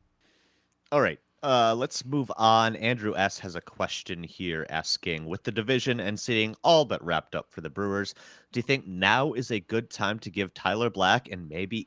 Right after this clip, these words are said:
even Jackson Chourio a cup of coffee on the big league roster?" Ryan, uh, your thoughts on that?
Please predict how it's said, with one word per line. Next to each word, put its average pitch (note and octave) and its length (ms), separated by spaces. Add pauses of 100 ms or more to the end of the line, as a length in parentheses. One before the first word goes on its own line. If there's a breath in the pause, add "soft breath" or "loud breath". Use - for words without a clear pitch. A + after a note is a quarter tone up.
even G2+ 260
Jackson F2 480
Chourio D#3 600
a F#2+ 80
cup - 240
of - 80
coffee C3 420
on A2 140
the F2+ 60
big A2+ 280
league B2 240 (100)
roster?" A#1 880 (640 soft breath)
Ryan, A#2+ 460 (100)
uh, F2 240
your F#2 140
thoughts G2 340
on G2 280
that? - 260